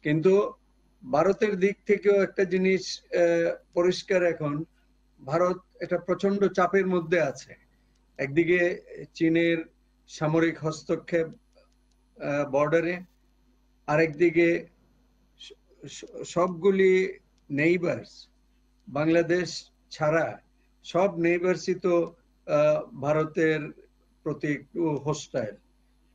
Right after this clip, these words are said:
কেউ ব-, বন্ধুত্বপূর্ণ খুব একটা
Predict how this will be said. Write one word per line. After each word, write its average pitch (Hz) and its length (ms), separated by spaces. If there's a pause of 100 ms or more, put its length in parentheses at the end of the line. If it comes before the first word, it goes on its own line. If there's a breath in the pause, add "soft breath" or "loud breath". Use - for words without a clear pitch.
(100)
কেউ 175 260
ব-, 170 260
বন্ধুত্বপূর্ণ 175 1080 (320)
খুব 175 200
একটা 170 440